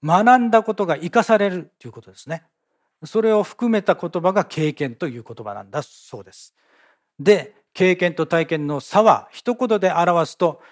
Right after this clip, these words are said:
身についたか否かですっていうんです。教訓を得たら、その教訓が自分のものになったかどうかです。そういう違いがあると、ということですね。経験は行動から得られる結果までを含み、体験は行動それ自体のこと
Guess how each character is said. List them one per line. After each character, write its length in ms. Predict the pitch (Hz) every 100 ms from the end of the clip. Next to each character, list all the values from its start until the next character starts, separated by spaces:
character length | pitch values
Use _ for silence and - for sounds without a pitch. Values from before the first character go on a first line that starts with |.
| _
身 160 | 156 214
に 140 | 247
つ 160 | - 247
い 120 | 196
た 160 | - 156
か 240 | 196 -
否 100 | 165 165 139
か 120 | 110
で 100 | 127
す 120 | -
っ 40 |
て 80 | _
い 40 | 98
う 20 |
ん 20 |
で 60 | _
す。 160 | - _ _ _ _ -
教 180 | 226
訓 160 | 233 233
を 40 | 208
得 120 | 202
た 120 | 135
ら、 260 | 123 104 -
そ 120 | 180
の 80 | 175
教 200 | 196 180
訓 120 | 175
が 100 | 151
自 180 | 131 175
分 160 | 240 240
の 100 | 233
も 100 | 214
の 60 |
に 100 | 151
な 120 | 135 220
っ 140 | -
た 100 | 175
か 120 | -
ど 140 | 113 147
う 40 |
か 100 | 107
で 80 | -
す。 260 | - - _ _ _ _ _ _ _
そ 220 | - 240
う 60 | 226
い 40 |
う 40 |
違 20 | 208
い 20 | - 180 151
が 80 | 143
あ 40 | 123
る 80 |
と、 240 | - _ _ _ -
と 80 |
い 40 | 135
う 40 |
こ 100 | 117
と 100 | 101
で 60 | 92
す 100 | 151
ね。 200 | 160 - _ _ _ _ _
経 180 | 175
験 200 | 170 165
は 280 | 156 151 - -
行 240 | 185 202
動 200 | 190 180
か 120 | 180
ら 160 | 165 147
得 140 | 156
ら 120 | 160
れ 120 | 156 143
る 220 | 123 - _ _ _
結 220 | - 180 -
果 200 | 247 240
ま 140 | 240
で 140 | 196
を 100 | 202
含 260 | 160 - 147
み、 240 | 170 156 - _ _
体 220 | 160 156
験 220 | 151 139 127
は 160 | 113
行 360 | - 180 196 202
動 220 | 185 175
そ 160 | - 208
れ 140 | 214
自 180 | 135 185
体 260 | 254 240 208
の 100 | 160
こ 140 | 160
と 240 | 143 -